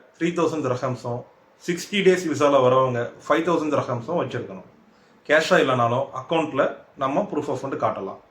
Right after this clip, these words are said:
அப்படி இல்லைனாலும் கிரெடிட் கார்ட்ஸ், அஹ், ஃபைவ் தௌசண்ட் திரஹம்ஸ்க்கு மேல இருக்கக்கூடிய கிரெடிட் கார்ட்ஸை வந்து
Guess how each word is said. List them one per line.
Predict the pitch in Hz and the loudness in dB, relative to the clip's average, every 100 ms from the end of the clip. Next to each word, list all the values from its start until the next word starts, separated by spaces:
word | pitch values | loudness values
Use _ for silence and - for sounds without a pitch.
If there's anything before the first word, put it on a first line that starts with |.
| _ _ _ | _ _ _
அப்படி | 135 135 170 165 | -4 -2 0 2
இல்லைனாலும் | 151 123 117 - - | 4 4 2 0 -6
கிரெடிட் | - 151 160 - | -2 0 0 -2
கார்ட்ஸ், | 117 - - - _ _ _ _ _ _ | -4 -4 -10 -20 _ _ _ _ _ _
அஹ், | 143 147 143 - - | 0 2 2 -2 0
ஃபைவ் | 156 170 | 2 2
தௌசண்ட் | 151 156 | 2 2
திரஹம்ஸ்க்கு | 143 156 160 | 2 0 -4
மேல | 156 143 143 | -4 0 0
இருக்கக்கூடிய | 139 135 135 | -2 -4 -4
கிரெடிட் | 135 131 131 - | -2 -4 -6 -2
கார்ட்ஸை | 131 123 - 123 | 0 0 -2 -4
வந்து | 120 165 - | -4 -6 -10